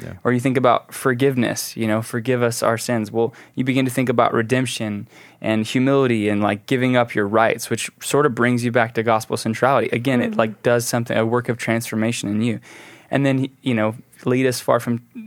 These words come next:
Speaker 2: or not into temptation." It's like, there's this, uh, this idea of, of resistance, this idea of,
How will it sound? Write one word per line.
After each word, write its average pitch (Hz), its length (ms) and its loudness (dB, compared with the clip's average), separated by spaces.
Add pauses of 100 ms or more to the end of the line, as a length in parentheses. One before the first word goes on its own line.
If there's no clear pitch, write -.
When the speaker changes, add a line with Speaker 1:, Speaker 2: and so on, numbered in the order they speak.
Speaker 2:
or 117 80 0
not 120 140 2
into 120 200 -4
temptation." 113 560 -2
It's 104 160 -6
like, 104 160 -2 (800)
there's 131 260 0
this, 123 240 0
uh, 180 180 -8
this 120 200 -2
idea 117 420 2
of, 107 160 -4 (220)
of 110 260 0
resistance, 117 840 -4
this 123 180 -4
idea 117 380 2
of, 110 200 -8